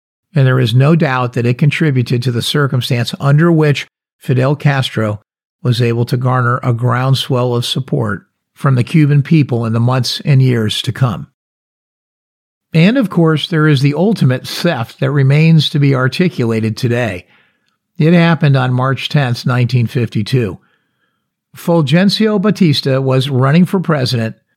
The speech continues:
and what I'm about to describe might have said it all, or it might just have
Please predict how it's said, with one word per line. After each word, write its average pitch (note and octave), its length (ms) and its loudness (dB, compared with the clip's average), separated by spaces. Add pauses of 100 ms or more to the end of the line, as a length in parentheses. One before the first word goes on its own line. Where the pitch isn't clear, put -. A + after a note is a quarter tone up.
(220)
and C3+ 160 2
what C#3 100 2
I'm C#3 120 0
about C#3 400 -2
to C#3+ 100 -8
describe A#2+ 500 -4
might A#2+ 240 -2
have A2 100 -6
said A#2 280 -2
it B2+ 100 0
all, C3 420 -4 (520)
or F3 320 2
it D3+ 160 -2
might D3+ 240 2
just C3+ 300 0
have A#2+ 420 -4